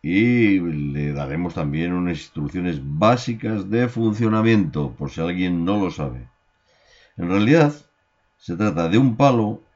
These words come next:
en cuyo extremo inferior hay una cabeza hecha a base de gruesos hilos o tiras de tela absorbentes. Hasta ahí bien, ¿no? Hasta ahí todo entendido. Bien.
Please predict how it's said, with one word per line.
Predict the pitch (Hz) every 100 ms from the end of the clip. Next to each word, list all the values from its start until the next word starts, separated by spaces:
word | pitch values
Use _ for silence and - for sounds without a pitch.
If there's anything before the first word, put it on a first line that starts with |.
| -
en | 82 78
cuyo | 82 80
extremo | 78 - 113 110 92 107
inferior | 123 - 85 92 82 80 -
hay | - 98
una | 98 95
cabeza | 82 90 90 92
hecha | 95 - 98 -
a | 80
base | 87 101 110
de | 85 80
gruesos | 76 80 82 73 135
hilos | 127 71 62 _ _ _ _ -
o | 73 67
tiras | 87 90 95 110 -
de | 71 67
tela | 64 76 80 85 - -
absorbentes. | 76 71 - 71 71 78 80 62 62 58 - - _ -
Hasta | - 92
ahí | 92
bien, | 87 73
¿no? | 73 104 120 -
Hasta | 76 80
ahí | 80
todo | 85 85
entendido. | 80 76 78 73 64 58 _ _ _ _ _
Bien. | 69 71